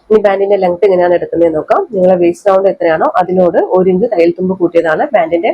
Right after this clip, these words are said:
ലെങ്ത് എടുക്കേണ്ടത്. ഞാനിവിടെ ഹിപ്പ് റൗണ്ട് ആണ് വേസ്റ്റ് ആയിട്ട് എടുത്തിട്ടുള്ളത്.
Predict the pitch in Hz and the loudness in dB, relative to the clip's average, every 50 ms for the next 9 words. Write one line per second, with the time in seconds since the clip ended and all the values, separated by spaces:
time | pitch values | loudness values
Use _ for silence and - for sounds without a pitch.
0 | 302 185 170 165 165 - 170 165 147 - 160 156 143 143 208 254 440 - _ - | -2 -2 -2 -2 -4 -4 -6 -6 -4 -4 -4 -4 -4 -2 -2 -2 -2 -4 _ -20
1 | - - _ _ _ _ _ - 196 202 208 202 233 240 208 185 - - 196 190 | -20 -20 _ _ _ _ _ 0 0 2 2 2 0 0 -2 -2 -2 0 0 2
2 | 190 196 202 185 175 180 180 175 170 170 - 185 175 175 180 185 190 - - 156 | 2 0 0 0 0 0 0 0 -2 -2 0 0 0 0 0 -2 -4 -4 -10 -14
3 | - 160 156 156 247 | -6 -4 -2 0 0